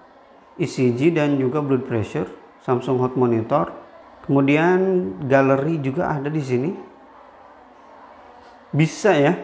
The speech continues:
galeri. Add image, check your phone. Oke, kita lihat.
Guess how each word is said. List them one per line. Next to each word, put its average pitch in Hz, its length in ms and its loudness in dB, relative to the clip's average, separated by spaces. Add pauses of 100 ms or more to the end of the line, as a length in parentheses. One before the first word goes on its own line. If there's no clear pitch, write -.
(260)
galeri. 139 560 2 (1120)
Add 131 240 -2
image, 143 800 0
check - 240 -6
your 120 220 4
phone. 160 340 -2
Oke, 175 400 -6 (320)
kita - 160 -8
lihat. 117 300 -2